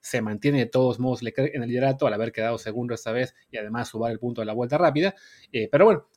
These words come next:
se va por lo menos perfilando que sí, es una batalla muy clara entre Red Bull y Ferrari porque están realmente muy parejos los dos autos y también los pilotos, ¿no? O sea, a-, ya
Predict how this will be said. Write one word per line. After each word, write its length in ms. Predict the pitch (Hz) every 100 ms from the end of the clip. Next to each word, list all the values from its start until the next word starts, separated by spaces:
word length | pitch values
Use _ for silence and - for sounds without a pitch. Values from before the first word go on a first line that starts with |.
| _
se 180 | - 131
va 380 | 143 156 170 -
por 100 | -
lo 80 | 131
menos 140 | 147 131
perfilando 560 | 127 120 135 151 165
que 100 | 120
sí, 180 | 104 139
es 120 | 113
una 100 | 151
batalla 560 | 120 110 127 131 151 143 - - _ _
muy 380 | 151 117 139 160
clara 420 | 139 139 139 160 -
entre 260 | 120 107 113
Red 140 | 131
Bull 160 | 135 139
y 40 |
Ferrari 340 | 135 120 139
porque 260 | 156 113 104
están 260 | 95 120 123
realmente 520 | 131 123 127 151 151
muy 340 | 120 127 160
parejos 360 | 160 117 123 117
los 80 | 117
dos 100 | 143
autos 380 | 156 160 185 - _ _
y 180 | 165 139
también 280 | 117 117 156
los 100 | 139
pilotos, 340 | 131 123 104
¿no? 120 | 160
O 320 | 180 - _
sea, 440 | - 107 104 107 - _
a-, 200 | 113 120 127
ya 420 | 113 117 131 151